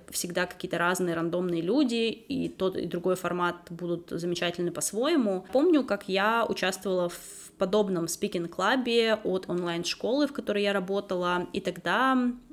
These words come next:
было довольно много участников, мне кажется, человек десять в одной группе. То, чтобы поговорить именно со всеми, конечно, времени не хватало, нас делили на маленькие группы,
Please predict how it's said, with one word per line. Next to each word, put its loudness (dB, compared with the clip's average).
было 2
довольно 0
много 0
участников, 0
мне -2
кажется, -4
человек -4
десять -2
в -2
одной 0
группе. 0
То, 2
чтобы -2
поговорить -2
именно 2
со -2
всеми, 0
конечно, -4
времени 0
не -2
хватало, 2
нас 2
делили 0
на -2
маленькие -4
группы, 0